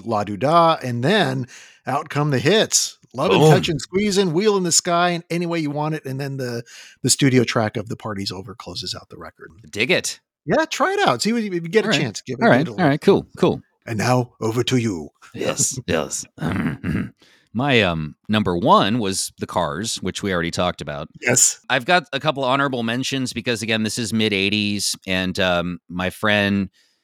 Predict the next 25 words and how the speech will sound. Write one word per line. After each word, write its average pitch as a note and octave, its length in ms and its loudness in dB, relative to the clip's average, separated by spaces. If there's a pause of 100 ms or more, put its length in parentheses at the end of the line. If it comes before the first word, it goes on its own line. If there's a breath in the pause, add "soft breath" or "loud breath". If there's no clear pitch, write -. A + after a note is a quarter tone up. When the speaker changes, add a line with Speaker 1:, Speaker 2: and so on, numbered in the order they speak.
(180)
Speaker 2:
you F#2 80 -4
know, F#2 160 2
was F2+ 140 -2
also G2 300 2
listening G2 420 0
to E2+ 40 -2
Springsteen D3+ 680 2
at B2 80 -2
the A#2 80 -6
time, A2+ 360 0
Born G#2 220 2
in G2+ 60 2
the G2 60 2
U F2+ 120 0
S F2 180 -2
A, G2 300 2
which F2+ 240 -2
is, F#2+ 100 -2
which F#2 180 -4
is - 20 0
another F#2 320 2
good F2+ 240 -2
one. F2 400 -2 (100)
Another D3+ 320 4
one, B2+ 340 4